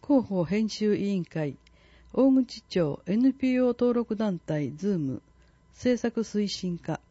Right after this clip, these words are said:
電話番号、九五一六一六。ファックス、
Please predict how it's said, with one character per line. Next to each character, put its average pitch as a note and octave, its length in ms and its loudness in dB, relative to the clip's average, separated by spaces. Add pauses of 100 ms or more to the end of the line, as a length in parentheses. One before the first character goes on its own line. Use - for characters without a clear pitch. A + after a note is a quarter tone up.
(380)
電 B3+ 180 2
話 B3+ 120 2
番 A3+ 320 -2
号、 C#3 280 -2 (320)
九 C#4 340 4
五 G#3+ 460 0
一 G#3 300 -4
六 A3+ 320 0
一 D#3+ 240 -4
六。 D#3+ 380 -4 (580)
フ - 0 -
ァ A#3 120 0
ッ - 20 -6 (100)
ク - 100 -20
ス、 - 240 -6